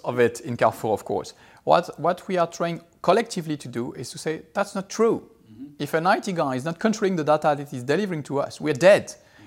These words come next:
Speaker 1: And if we are not adding innovations, if we are not rethinking the way we work, then I T is dead. Another good example is the data we need to give to auditors, you know, to, to, to, to certificators.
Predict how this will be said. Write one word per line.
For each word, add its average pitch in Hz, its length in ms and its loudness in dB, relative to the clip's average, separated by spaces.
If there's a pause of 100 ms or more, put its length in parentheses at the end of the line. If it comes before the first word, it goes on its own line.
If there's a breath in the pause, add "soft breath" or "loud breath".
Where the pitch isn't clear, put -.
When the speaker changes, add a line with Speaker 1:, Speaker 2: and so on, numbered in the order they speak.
Speaker 1:
And 127 300 -2
if 202 340 -2
we 180 220 -2
are 160 180 -2
not 165 400 -4
adding 156 300 0
innovations, 131 680 -2
if 147 220 -8
we 165 80 0
are 156 60 0
not 165 200 -8
rethinking 208 600 -2
the 156 80 -2
way 143 120 0
we 123 140 -2
work, 254 320 -6
then 190 460 -4
I 185 160 -2
T 277 120 -4
is 156 100 -6
dead. - 280 -10 (400 soft breath)
Another 160 240 2
good 175 220 -2
example 156 500 -2
is 127 220 -6 (640 soft breath)
the - 100 -2
data 170 340 4
we 190 120 -2
need 170 160 -4
to - 80 -8
give 156 320 -6
to 139 200 -8
auditors, - 560 -4
you 107 60 -18
know, 135 220 -6
to, 123 220 -10
to, 120 260 -12
to, 120 380 -10
to - 120 -10
certificators. 120 960 -4